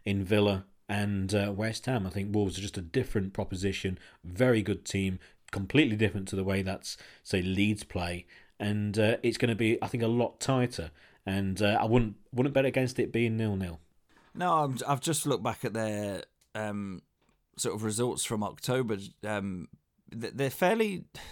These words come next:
Speaker 2: they're fairly unspectacular, aren't they? They, they scored two against Palace, kept a clean sheet, one all draw against Newcastle,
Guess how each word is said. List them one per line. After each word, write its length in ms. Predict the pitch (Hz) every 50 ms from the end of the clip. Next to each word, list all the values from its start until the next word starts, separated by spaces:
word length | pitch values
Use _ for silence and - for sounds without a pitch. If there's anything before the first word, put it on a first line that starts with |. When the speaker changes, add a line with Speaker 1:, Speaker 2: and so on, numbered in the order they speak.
| - - _ - - _ -
Speaker 2:
they're 100 | 151 160
fairly 240 | - 226 247 240 220
unspectacular, 1080 | 202 190 185 - - - 175 104 - - - - 190 - - - 123 113 107 113 131
aren't 160 | 143 147 -
they? 100 | 107 110
They, 160 | 104 120 131
they 160 | 131 - 151
scored 320 | 151 - - 165 147 139 -
two 220 | - - 202 190
against 300 | 175 160 151 120 113 -
Palace, 440 | - 147 127 107 98 110 120 - -
kept 260 | - - 127 - -
a 40 | -
clean 280 | - - 117 107 101 101
sheet, 400 | - - 95 92 95 110 - - _ - - - _ _
one 220 | 123 139 160 165
all 140 | 165 156 147
draw 280 | 127 147 143 127 120
against 400 | 117 117 113 113 98 71 - -
Newcastle, 640 | 117 107 98 - - 104 110 147 - 107 110 127 -